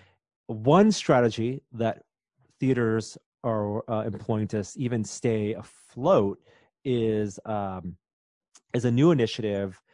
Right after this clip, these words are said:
uh, from this company, uh, Kino, Kino Marquee. And what it's doing, if you go to, um, I think the website is, I'm not sure if there's a website actually, um,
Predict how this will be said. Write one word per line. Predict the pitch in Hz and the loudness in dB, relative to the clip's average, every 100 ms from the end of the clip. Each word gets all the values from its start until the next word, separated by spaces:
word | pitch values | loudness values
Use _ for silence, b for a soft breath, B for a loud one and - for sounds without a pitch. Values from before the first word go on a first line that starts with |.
| _ _ | _ _
uh, | 117 101 95 92 | -8 -6 -6 -8
from | 107 123 113 | -8 -4 -4
this | 107 | -4
company, | 120 110 107 101 | -6 -4 -4 -6
uh, | 110 104 98 92 - | -6 -6 -8 -10 -16
Kino, | - 156 147 135 127 - | -4 0 2 2 0 -4
Kino | 143 135 | -4 -4
Marquee. | 113 107 - 107 78 - b b b - | -2 -4 -6 -8 -8 -14 b b b -6
And | 117 110 107 101 101 107 _ _ _ | -4 -2 -2 -4 -6 -8 _ _ _
what | 113 123 | -4 -2
it's | 123 - | -2 -10
doing, | - 135 180 127 98 | -8 0 2 2 -2
if | 117 110 | -6 -6
you | 117 | -2
go | 120 | 0
to, | 117 110 | 2 0
um, | 107 104 98 95 90 _ _ _ | 0 -4 -6 -8 -12 _ _ _
I | - | -20
think | 131 | -18
the | 107 | -14
website | 104 104 - - 98 95 - | -10 -12 -12 -8 -8 -8 -10
is, | 117 104 98 95 92 90 90 92 95 113 180 180 - _ | -8 -6 -6 -6 -8 -10 -12 -14 -14 -14 -14 -16 -20 _
I'm | 110 | -20
not | |
sure | - 98 | -20 -20
if | 98 | -16
there's | 95 95 _ _ _ _ _ _ 110 | -18 -18 _ _ _ _ _ _ -14
a | |
website | 107 95 95 92 92 - - 90 - | -12 -14 -16 -14 -14 -16 -18 -16 -16
actually, | 98 - - 95 107 127 _ _ _ _ _ _ | -18 -18 -12 -10 -10 -12 _ _ _ _ _ _
um, | 123 117 104 87 | -2 0 -2 -4